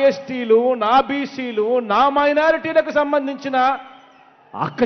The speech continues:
చెల్లెమ్మలకే ఇచ్చాము అని చెప్పడానికి ఇంకా గర్వపడతా ఉన్నా.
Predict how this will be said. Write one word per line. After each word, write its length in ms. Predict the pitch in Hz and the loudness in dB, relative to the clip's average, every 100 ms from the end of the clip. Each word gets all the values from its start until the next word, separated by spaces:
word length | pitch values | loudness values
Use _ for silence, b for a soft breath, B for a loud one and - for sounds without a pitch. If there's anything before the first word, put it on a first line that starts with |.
| 240 | 0
చెల్లెమ్మలకే 600 | 269 285 269 269 269 269 233 | 2 2 2 0 0 -2 -4
ఇచ్చాము 380 | - 269 277 285 | -4 0 2 2
అని 100 | 277 269 | 0 0
చెప్పడానికి 680 | 247 240 233 240 233 214 214 240 - - - - _ - 113 117 | -4 -2 -2 -2 -2 -4 -4 -4 -12 -20 -20 -20 _ -20 -12 -8
ఇంకా 300 | 156 208 247 269 240 | -8 -2 2 2 2
గర్వపడతా 600 | 208 185 185 151 143 151 143 | 0 0 -2 -4 -6 -6 -6
ఉన్నా. 140 | 143 | -8